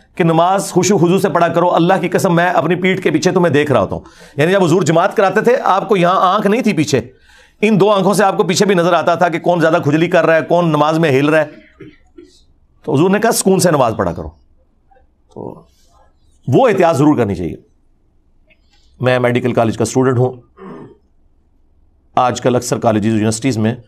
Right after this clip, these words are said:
बैच इफ्तारी हो रही है, लड़कों और लड़कियों की एक साथ दीन के नाम पर, रमजान में ऐसा अमल बिल्कुल नहीं होना चाहिए जी। इस इफ्तारी में बेहतर तो आप पैसे भी ना डालें, ये कोई नेकी का काम नहीं है मर्दों औरत का इख्तलात करवाना। और अगर इसमें कोई शर है तो बस इतना कर लें कि शर से जान छुड़ाने के लिए आप पैसे जरूर दे दें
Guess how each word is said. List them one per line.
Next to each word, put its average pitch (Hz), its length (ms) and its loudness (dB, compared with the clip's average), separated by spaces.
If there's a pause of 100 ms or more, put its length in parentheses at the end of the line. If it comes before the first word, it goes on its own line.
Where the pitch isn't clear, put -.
(640)
बैच 131 380 0
इफ्तारी 117 340 0
हो 107 120 2
रही 101 140 0
है, 104 60 2
लड़कों 110 320 0
और 110 100 0
लड़कियों 107 260 -4
की 104 100 -2
एक 98 120 -2
साथ 85 200 -2
दीन 107 220 -2
के 104 80 -4
नाम 90 220 -2
पर, 87 120 -8
रमजान 98 300 -2
में 95 120 -2
ऐसा 90 160 -4
अमल 98 200 -4 (480)
बिल्कुल 294 320 2
नहीं 254 60 0
होना 185 140 0
चाहिए 139 280 0
जी। 180 160 -2 (1120)
इस 170 220 0
इफ्तारी 180 340 0
में 185 200 0
बेहतर 208 260 -2
तो 214 80 0
आप 208 180 0
पैसे 220 240 0
भी 233 60 0
ना 208 100 2
डालें, 98 280 -2 (460)
ये 143 60 0
कोई 208 160 2
नेकी 185 240 0
का 185 80 2
काम 165 220 0
नहीं 160 200 0
है 151 80 2
मर्दों 139 280 0
औरत 147 160 0
का 151 60 0
इख्तलात 123 360 0
करवाना। 123 340 0 (360)
और 165 80 2
अगर 185 180 2
इसमें 202 240 0
कोई 214 100 2
शर 214 220 0
है 208 80 0
तो 202 100 -2
बस 175 240 -2
इतना 214 220 0
कर 208 160 0
लें 196 160 0
कि 180 60 -8
शर 180 140 0
से 175 140 -2
जान 165 180 2
छुड़ाने 170 260 0
के 175 80 0
लिए 180 120 2
आप 175 140 -2
पैसे 170 240 2
जरूर 175 220 2
दे 196 120 2
दें 196 120 0